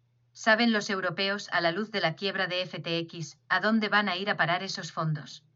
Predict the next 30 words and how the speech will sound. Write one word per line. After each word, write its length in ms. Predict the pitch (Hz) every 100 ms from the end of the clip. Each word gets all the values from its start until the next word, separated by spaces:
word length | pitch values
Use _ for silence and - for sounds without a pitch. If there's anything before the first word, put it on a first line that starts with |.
| _ _ _ _ _ _ _ _ _ _ _ _ _ _ _
¿Por 180 | 220 214
qué 100 | 269
la 160 | 285
prisa 300 | 208 220 254
y 100 | 233
el 80 | 190
empecinamiento 760 | 180 175 165 170 160 208 220 214
de 120 | 196
la 100 | 175
alemana 420 | 170 165 202 196
Ursula 380 | 165 - 208 185
von 200 | 185 185
der 160 | 190
Leyen 340 | 190 175 196 190
y 40 |
del 140 | 180 165
español 440 | 160 156 160 185
Josep 320 | 165 156 180 165
Borrell 340 | 165 175 208
para 220 | 190 165
que, 160 | 165 160
como 240 | 170 160
sea, 380 | 147 190 180 - _ _
se 180 | - 208
apruebe 380 | 190 220 233 240
el 80 | 170
envío 340 | 160 208 214
de 140 | 165
estas 280 | 175 - 175
remesas? 600 | 180 165 147 135 - -